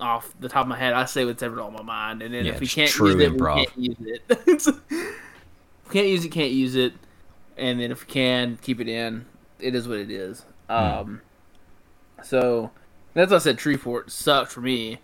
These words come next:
Speaker 1: 'Cause
Speaker 2: <laughs>
Speaker 1: I could not think of anything to put on there besides, like, you know, was it close to, and then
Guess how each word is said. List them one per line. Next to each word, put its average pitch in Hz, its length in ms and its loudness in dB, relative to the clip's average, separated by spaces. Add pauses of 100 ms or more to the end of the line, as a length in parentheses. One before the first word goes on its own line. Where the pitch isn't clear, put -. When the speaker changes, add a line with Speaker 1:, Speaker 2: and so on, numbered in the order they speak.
(360)
Speaker 1:
'Cause 123 480 0 (300)
Speaker 2:
<laughs> - 260 -10
Speaker 1:
I 123 260 4
could 135 200 0
not 123 300 -2
think 123 160 -4
of 117 80 -6
anything 120 380 -4
to 117 60 -14
put 135 300 -2
on 123 140 -2
there 113 360 -10 (320)
besides, 113 460 -4
like, 113 480 -8 (300)
you 143 80 -6
know, 127 180 2
was 131 220 2
it - 80 -6
close 131 280 2 (100)
to, 127 440 2 (640)
and 127 240 -2
then 113 480 -6